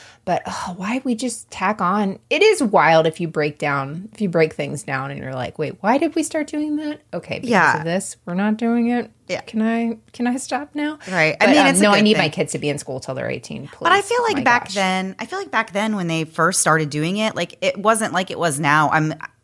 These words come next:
Speaker 2: obviously, they didn't just design an entire high school curriculum. They probably had them doing other things that were, you know,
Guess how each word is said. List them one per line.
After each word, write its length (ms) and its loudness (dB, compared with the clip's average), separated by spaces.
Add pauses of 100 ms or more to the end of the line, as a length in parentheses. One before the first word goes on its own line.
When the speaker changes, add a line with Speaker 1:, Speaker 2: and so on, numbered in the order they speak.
(180)
Speaker 2:
obviously, 540 2
they 160 -2
didn't 260 0
just 300 -4 (300)
design 480 4
an 80 0
entire 380 2
high 160 2
school 240 -4
curriculum. 580 -6
They 80 -2
probably 340 2
had 220 0
them 140 2
doing 240 2
other 180 2
things 300 -2
that 140 -2
were, 260 2 (320)
you 80 -8
know, 280 0